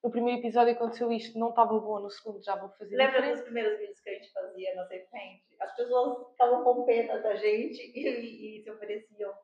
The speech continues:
Speaker 2: pelo,
Speaker 1: É.
Speaker 2: pelo
Speaker 1: Pa-,
Speaker 2: trabalho,
Speaker 1: para
Speaker 2: pela
Speaker 1: filmar e não sei o quê.
Speaker 2: edição, pra fazer. Mas foi o começo.
Speaker 1: Claro.
Speaker 2: Foi ali que também
Speaker 1: Sim, sim.
Speaker 2: te deu os primeiros passos e te
Speaker 1: Ficar à
Speaker 2: desinibiu
Speaker 1: vontade com as
Speaker 2: realmente.
Speaker 1: câmaras. Sim,
Speaker 2: Exatamente.
Speaker 1: sem dúvida, sem dúvida.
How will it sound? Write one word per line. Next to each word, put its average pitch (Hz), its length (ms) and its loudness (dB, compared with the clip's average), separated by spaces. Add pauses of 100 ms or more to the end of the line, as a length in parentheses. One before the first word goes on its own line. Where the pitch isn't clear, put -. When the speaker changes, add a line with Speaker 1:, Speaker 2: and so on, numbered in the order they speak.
Speaker 2:
pelo, 202 200 -10
Speaker 1:
É. 170 280 -4 (840)
Speaker 2:
pelo 220 180 -2
Speaker 1:
Pa-, - 80 -8
Speaker 2:
trabalho, 214 560 8
Speaker 1:
para 214 200 8
Speaker 2:
pela 262 100 0
Speaker 1:
filmar 214 480 6
e 202 80 -2
não 202 100 -6
sei 226 160 -2
o 233 40 4 (100)
quê. 240 60 6
Speaker 2:
edição, 226 220 0
pra 226 140 -16
fazer. - 340 -20 (260)
Mas 277 200 -4 (760)
foi 233 160 0
o 233 80 -6
começo. 254 680 -6
Speaker 1:
Claro. 190 340 -2 (100)
Speaker 2:
Foi 214 180 0
ali 226 500 -4 (100)
que 262 560 -10
também 233 800 2
Speaker 1:
Sim, - 120 -16
sim. 302 200 -10
Speaker 2:
te 240 120 -14
deu 240 120 6
os 240 100 2
primeiros 226 440 -4
passos 208 520 -2 (100)
e 220 60 -16
te - 140 -18 (120)
Speaker 1:
Ficar 262 280 12
à 247 100 12
Speaker 2:
desinibiu 254 300 10
Speaker 1:
vontade 262 460 10
com 233 180 6
as 220 400 4
Speaker 2:
realmente. - 80 -6
Speaker 1:
câmaras. 247 580 4
Sim, - 140 -8
Speaker 2:
Exatamente. 330 320 -4
Speaker 1:
sem 320 200 -8
dúvida, 233 440 -8
sem 247 340 -14
dúvida. 208 460 -10